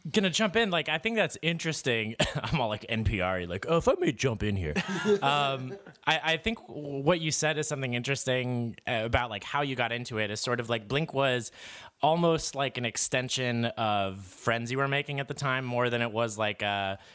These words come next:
a, a, I don't know, like, that, that seems like that's how I found Blink, you know, it was just kind of friends finding it, and it, it was kind of like, um, I didn't have that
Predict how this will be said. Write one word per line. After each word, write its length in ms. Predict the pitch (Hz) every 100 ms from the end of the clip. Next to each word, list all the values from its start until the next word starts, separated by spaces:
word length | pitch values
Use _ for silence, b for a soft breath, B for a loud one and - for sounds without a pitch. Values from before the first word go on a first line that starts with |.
| B
a, 220 | - 104 101
a, 160 | 107 95 101 - _ _ 131
I 60 |
don't 120 | 139
know, 140 | 143 110
like, 200 | 107 127
that, 240 | 143 143
that 200 | 160 170
seems 280 | 202 196 175
like 240 | 170 127
that's 200 | 120 170
how 140 | 156 127
I 120 | 160
found 240 | 185 165
Blink, 260 | 165 165 160
you 60 | 156
know, 100 | 143
it 40 |
was 120 | 127
just 160 | 123 -
kind 140 | 123
of 60 | 113
friends 260 | 127 127
finding 320 | - 123 123 131
it, 140 | 135
and 120 | 127
it, 60 | 123
it 180 | 123 139
was 200 | 123 -
kind 180 | 143 131
of 100 | 117
like, 280 | 120 110 B B B B B -
um, 440 | 120 113 110 110 -
I 120 | 151
didn't 200 | 185 175
have 260 | 165 143 127
that 380 | 123 117 110